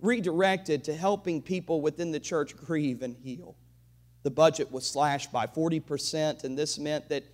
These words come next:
Ministries, both locally and internationally, were discontinued or rad-, radically cut back.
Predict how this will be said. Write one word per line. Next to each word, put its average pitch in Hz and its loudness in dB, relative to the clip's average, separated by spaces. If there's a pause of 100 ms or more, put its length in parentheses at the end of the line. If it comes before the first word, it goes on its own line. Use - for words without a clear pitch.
(220)
Ministries, 156 0
both 143 -2
locally 180 2
and 139 -2
internationally, 151 -2
were 120 -4 (260)
discontinued 135 -4
or 123 -2
rad-, 131 -6 (140)
radically 127 0 (400)
cut - -6
back. - -16